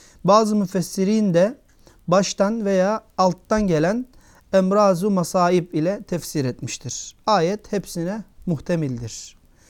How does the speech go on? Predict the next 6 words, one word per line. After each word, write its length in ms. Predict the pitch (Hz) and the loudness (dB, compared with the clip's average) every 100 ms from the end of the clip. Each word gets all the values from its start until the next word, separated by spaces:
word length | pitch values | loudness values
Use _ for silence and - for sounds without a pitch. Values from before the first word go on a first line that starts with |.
| - - _ - | -20 -20 _ -4
diyor. 260 | 170 220 214 | -2 0 2
Daha 140 | 220 | 2
sonra 260 | 208 214 247 | 2 -2 0
ev 180 | 208 | 0
yelbisekum 640 | 214 208 214 180 185 233 214 | 2 0 0 -4 -4 -4 -6
şia'an, 600 | - 226 185 160 208 247 | -2 0 2 2 0 -2